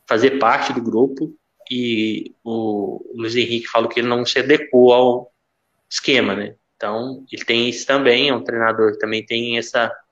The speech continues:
esse estilo, né? Mas com ele é ali. E ele quer mais, você pode ver jogadores mais novos que, é, se comprometem ali com o estilo de jogo dele, né? É, go-, gosto dessa,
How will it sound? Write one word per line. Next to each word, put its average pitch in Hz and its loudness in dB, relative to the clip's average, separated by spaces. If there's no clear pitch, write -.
esse - -12
estilo, 139 4
né? 123 0
Mas 120 0
com 123 -2
ele 117 4
é 135 4
ali. 117 0
E 110 -2
ele 131 0
quer 139 4
mais, 143 2
você - -8
pode 139 2
ver 135 2
jogadores 147 4
mais 147 2
novos 135 4
que, 127 -8
é, 107 0
se - -12
comprometem 131 2
ali 113 -4
com 135 -8
o 131 -2
estilo 127 -6
de 143 -8
jogo 127 0
dele, 113 0
né? 110 -10
É, 117 -10
go-, 139 0
gosto 165 4
dessa, 131 2